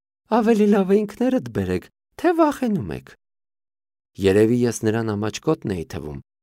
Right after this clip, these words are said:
և նա մի խրախուսական շարժում արավ։ "Չեմ վախենում", ասացի ես, "պարզապես ժամանակ չունեմ։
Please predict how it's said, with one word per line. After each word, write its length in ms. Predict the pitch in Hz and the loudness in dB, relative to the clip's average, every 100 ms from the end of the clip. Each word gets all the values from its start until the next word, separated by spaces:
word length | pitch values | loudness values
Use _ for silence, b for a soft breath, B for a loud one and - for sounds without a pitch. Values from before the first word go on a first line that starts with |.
| - | 0
և 120 | 120 | 2
նա 180 | 147 151 | 2 0
մի 180 | 147 135 | 2 0
խրախուսական 760 | 131 117 113 113 107 92 - 120 | 0 -4 -4 -4 -4 -4 -4 -8
շարժում 480 | - 95 92 67 65 | -6 -8 -10 -16 -18
արավ։ 220 | 58 - _ _ _ _ _ _ _ _ - | -18 -20 _ _ _ _ _ _ _ _ -4
"Չեմ 220 | 113 135 | 0 0
վախենում", 540 | 117 71 - 69 65 - - | -2 -6 -10 -12 -14 -16 -14
ասացի 420 | - 64 - - | -14 -12 -14 -14
ես, 180 | - - _ _ _ | -14 -16 _ _ _
"պարզապես 440 | 107 107 117 143 147 | 0 2 2 0 -2
ժամանակ 560 | 131 113 104 104 127 135 | -2 -2 -2 -2 -6 -8
չունեմ։ 320 | 120 101 - | -10 -10 -12